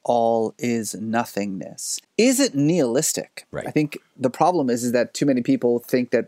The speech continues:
Speaker 1: well, then if all is void and all is nothing, then what's the point? That is the point.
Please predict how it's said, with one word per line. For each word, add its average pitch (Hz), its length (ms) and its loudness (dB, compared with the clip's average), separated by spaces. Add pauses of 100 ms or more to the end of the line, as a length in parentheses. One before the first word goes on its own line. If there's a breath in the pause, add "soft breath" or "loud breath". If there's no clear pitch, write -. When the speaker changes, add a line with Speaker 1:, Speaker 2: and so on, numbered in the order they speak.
Speaker 1:
well, 123 140 2
then 117 460 -2
if - 280 -6
all 120 280 2
is 113 160 -2
void 117 320 2
and 113 120 0
all 113 160 -2
is 113 140 -6
nothing, 120 300 -2
then 107 180 -4
what's 98 220 -4
the - 80 -4
point? - 480 -2 (600 loud breath)
That 196 220 4
is 330 180 2
the 339 80 4
point. 233 460 0